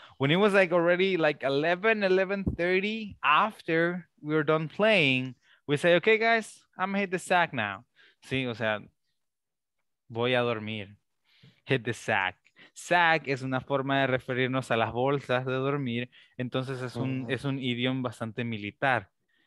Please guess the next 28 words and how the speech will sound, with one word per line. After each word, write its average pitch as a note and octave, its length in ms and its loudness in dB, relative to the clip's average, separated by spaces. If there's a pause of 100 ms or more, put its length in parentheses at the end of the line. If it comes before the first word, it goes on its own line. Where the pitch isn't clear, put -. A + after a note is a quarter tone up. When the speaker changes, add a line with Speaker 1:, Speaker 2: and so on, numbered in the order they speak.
(160)
Speaker 1:
Así A2 240 -4
que A#2+ 300 0
hit A2+ 220 -4
the C3 100 -2
sack D3 460 0
se - 380 -8
refiere A#2+ 420 0
a A#2+ 160 2
me A#2+ 140 -6
voy A2+ 160 -4
a A2+ 100 -2
tirar A#2 640 -2
a A2+ 100 -2
la G2+ 160 -2
bolsa, A#2 540 -4
o G#2+ 60 -10
sea, G#2 200 -4
voy A2 220 -4
a A2+ 80 0
ir A2+ 180 -4
a A2 60 0
dormirme. A2 720 -8 (340)
So, B2+ 180 -8
"I'ma A#2+ 240 0
hit A2+ 200 -4
the A2 80 -16
sack", F#2 420 -6 (460)
¿sí? G#2+ 260 -8